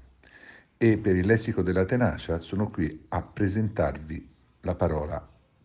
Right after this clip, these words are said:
perturbante. È un aggettivo sostantivato, è una parola che fa riferimento a un oggetto che non esiste,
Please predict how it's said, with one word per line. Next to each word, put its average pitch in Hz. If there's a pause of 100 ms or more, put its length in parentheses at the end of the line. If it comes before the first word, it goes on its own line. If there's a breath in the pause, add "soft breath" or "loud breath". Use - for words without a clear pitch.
(160)
perturbante. - (1900 soft breath)
È 104
un 110
aggettivo 117
sostantivato, 85 (220)
è -
una 90
parola 98
che 80 (180)
fa -
riferimento 87 (420 soft breath)
a -
un 95
oggetto 98
che -
non 87
esiste, 73